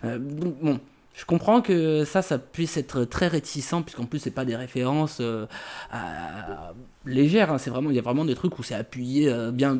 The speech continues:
mais c'est pas trop gênant. J'en parlerai en bien, quand même, de tout, après. Euh, le scénario aussi, il y a quand même beaucoup de failles de scénario, euh, pas mal d'incohérences.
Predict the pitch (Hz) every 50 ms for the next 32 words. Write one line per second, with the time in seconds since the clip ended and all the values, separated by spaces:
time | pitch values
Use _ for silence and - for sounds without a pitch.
0 | 127 135 135 147 160 160 - - - - - 151 - - - - - - _ 196
1 | 180 175 - 190 175 147 135 120 120 127 170 175 - 196 185 175 185 185 170 147
2 | 139 131 123 123 123 123 - 120 110 98 101 110 98 117 - 131 123 113 117 131
3 | - - 120 - - - - - - - - - - - - 135 143 139 143 139
4 | 143 156 170 170 - - 226 214 208 196 202 214 220 208 - - - 220 240 247
5 | - 139 139 135 156 143 147 151 147 127 104 160 151 143 151 190 226 233 - 190
6 | 196 190 - 180 175 170 160 170 - - 170 160 151 147 151 151 156 170 196 185
7 | 156 131 113 - 143 147 147 160 156 147 143 - - 143 135 131 160 196 -